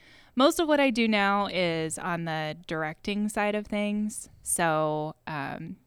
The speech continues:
you know, like, planning out the shoot and then helping to get it cut together afterward.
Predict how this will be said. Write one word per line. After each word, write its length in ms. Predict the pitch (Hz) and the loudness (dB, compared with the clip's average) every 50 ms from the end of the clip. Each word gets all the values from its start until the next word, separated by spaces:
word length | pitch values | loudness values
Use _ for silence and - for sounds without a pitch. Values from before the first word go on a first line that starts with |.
| _ | _
you 120 | - 175 180 | -10 -6 -6
know, 140 | 160 151 151 | -4 -4 -4
like, 280 | 151 156 151 151 - - - | -4 -4 -6 -6 -10 -12 -8
planning 320 | - 180 160 160 160 156 | -6 -6 -4 -4 -4 -6
out 180 | 151 156 156 - | -6 -6 -6 -6
the 100 | 170 160 | -6 -6
shoot 460 | - - - 165 156 160 151 156 - - - | -4 -4 -4 -4 -2 -2 -4 -4 -6 -8 -10
and 400 | - 170 156 151 151 151 147 151 | -8 -8 -6 -6 -6 -6 -6 -6
then 320 | 151 151 151 151 156 156 | -6 -6 -6 -8 -8 -8
helping 460 | 160 165 165 156 - 151 151 151 156 160 | -6 -6 -6 -6 -6 -10 -12 -12 -12 -12
to 200 | - 165 160 - - _ _ _ - | -10 -10 -12 -12 -14 _ _ _ -12
get 100 | 175 - | -10 -10
it 160 | 139 - - | -10 -10 -12
cut 260 | - - 170 - - | -8 -6 -6 -6 -6
together 360 | - - 156 151 139 - 147 | -8 -10 -8 -8 -6 -6 -6
afterward. 800 | - - 151 156 156 - - 170 170 175 170 175 175 180 185 190 | -6 -6 -6 -8 -8 -8 -8 -6 -6 -4 -4 -4 -4 -4 -6 -10